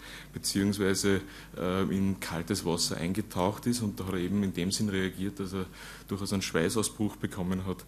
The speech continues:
und auch eine Urtikaria sowohl an den oberen als auch unteren Extremitäten. Und, äh, warum erzähle ich Ihnen das alles? Er war irgendwann eines Tages also auf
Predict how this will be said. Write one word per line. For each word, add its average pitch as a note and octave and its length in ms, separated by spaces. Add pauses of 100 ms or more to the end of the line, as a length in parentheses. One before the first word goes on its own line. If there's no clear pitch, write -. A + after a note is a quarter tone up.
(340)
und F#2+ 140
auch F2 140
eine F#2+ 180
Urtikaria F#2 800
sowohl F#2 320
an F#2+ 60
den F#2+ 140
oberen F2+ 420 (520)
als - 140
auch F#2 80
unteren G2 380
Extremitäten. E2+ 840 (1120)
Und, G2 320
äh, G2 140 (1300)
warum G#2+ 220
erzähle A2+ 280
ich A2 100
Ihnen A#2 140
das A#2 160
alles? A2+ 300
Er G#2+ 320
war F#2 260
irgendwann G#2 360
eines F#2+ 380 (360)
Tages F2+ 500
also G2+ 320 (180)
auf - 320